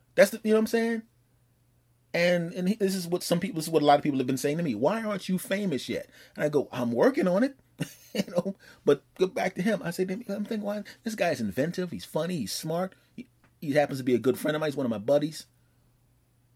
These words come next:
But every time he keeps, he tries to get going. Someone around him crushes him down a little bit, tamps him down a little bit.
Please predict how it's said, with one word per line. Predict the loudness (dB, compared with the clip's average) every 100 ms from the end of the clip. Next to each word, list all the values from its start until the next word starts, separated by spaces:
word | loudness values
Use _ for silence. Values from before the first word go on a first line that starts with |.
| _ _ -14
But | -12 -2
every | -2 0
time | -2 -2 0
he | -2 -4 _ -14
keeps, | -6 -6 -6
he | -8
tries | -6 -2 -2
to | -4
get | -10
going. | -4 -2 -2 -6 -14 -16
Someone | -10 0 2 4
around | 4 4 2 2
him | 2 2 2 -2 -8 _ _
crushes | 0 0 0 -2
him | 0
down | 2 0 -4
a | -10
little | -16 -20
bit, | -20 -20 _ -16
tamps | -2 -2 0 -2
him | -2
down | -2 -4 -6
a |
little | -12 -18 -20
bit. | -20